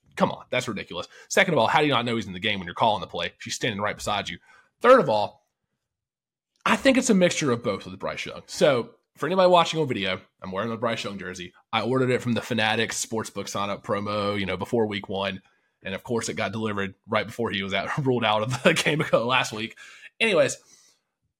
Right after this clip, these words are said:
this is the thing about Bryce Young. I think you're right. I think you gotta give him time. It doesn't help the play calling. It also doesn't help that they're just not letting him loose.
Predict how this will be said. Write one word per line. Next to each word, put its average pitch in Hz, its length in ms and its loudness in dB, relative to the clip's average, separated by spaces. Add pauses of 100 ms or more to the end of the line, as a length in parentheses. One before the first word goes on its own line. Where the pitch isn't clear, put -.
(720)
this 180 180 0
is 170 100 -4
the - 80 -20
thing 131 140 0
about 110 200 2
Bryce 104 260 0
Young. 85 200 -4 (180)
I 110 80 0
think 170 180 2
you're 190 100 4
right. 117 240 4
I 113 60 -10
think 147 160 -4
you 139 60 -10
gotta 139 160 2
give 120 100 -2
him 107 100 -4
time. 95 320 2 (320)
It - 120 -14
doesn't 160 200 0
help 185 200 4
the 190 80 2
play 143 200 6
calling. 101 440 2 (360)
It 139 60 -4
also 170 240 4
doesn't 196 240 0
help - 280 -2
that 135 100 -10
they're 180 140 0
just 190 160 -4
not 165 260 0
letting 151 220 2
him 120 240 -2
loose. - 400 -6